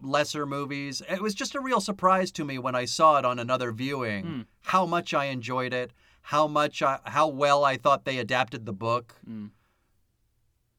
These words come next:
Speaker 2: I'll take your
Speaker 1: I don't
Speaker 2: word
Speaker 1: know.
Speaker 2: for
Speaker 1: I
Speaker 2: it.
Speaker 1: just, it, I thought it had a lot of what you said, where it has darker shit, but, uh, uh, is still fun.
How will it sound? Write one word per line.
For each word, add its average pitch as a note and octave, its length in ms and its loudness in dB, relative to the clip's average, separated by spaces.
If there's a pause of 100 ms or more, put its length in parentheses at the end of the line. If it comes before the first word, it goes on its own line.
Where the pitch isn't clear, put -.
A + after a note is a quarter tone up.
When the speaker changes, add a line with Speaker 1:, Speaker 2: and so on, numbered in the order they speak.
(140)
Speaker 2:
I'll A#2 80 -16
take A2+ 220 -8
your A2+ 120 -6
Speaker 1:
I F3 60 4
don't C4 100 2
Speaker 2:
word C4 60 4
Speaker 1:
know. G#3+ 40 8
Speaker 2:
for C3 80 6
Speaker 1:
I A2+ 40 0
Speaker 2:
it. A#2+ 40 -2
Speaker 1:
just, D3+ 240 -8
it, F3 540 0
I G3 300 4
thought A3+ 220 6
it F#3 100 0
had F#3 220 4
a F3 40 4
lot E3+ 220 6
of D3 100 -4
what C3+ 200 -4
you E3+ 120 -2
said, F3 200 -2
where C#3 140 2
it A#2+ 80 0
has C3 220 0
darker C#3 400 0
shit, D3 380 -2 (120)
but, - 240 -2
uh, C3+ 240 -4
uh, B2 300 2
is C3 180 -6
still C3+ 260 -6
fun. B2+ 480 0